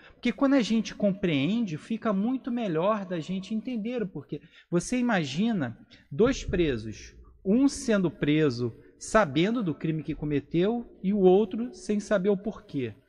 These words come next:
Quem vai ficar com mais revoltado, em tese? Aquele que não sabe o porquê está passando daquilo. Então, por isso a importância, né, de confiar em Deus, de, desse consolo que a doutrina espírita traz, que a gente não passe em nada aqui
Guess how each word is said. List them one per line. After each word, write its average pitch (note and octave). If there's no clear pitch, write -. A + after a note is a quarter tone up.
Quem C4
vai B3
ficar -
com F#3+
mais F3+
revoltado, D#3+
em D#3
tese? C#3
Aquele B3
que C4
não C4
sabe B3
o A#3+
porquê -
está A3
passando D3
daquilo. B2
Então, F#3
por F#3+
isso G#3+
a A3
importância, G#3+
né, E3+
de C#3+
confiar F#3
em D#3+
Deus, F3
de, D3
desse E3
consolo G3
que G3+
a F3
doutrina E3
espírita D3
traz, D3+
que -
a D3+
gente E3+
não F3+
passe E3
em F#3
nada D#3+
aqui E3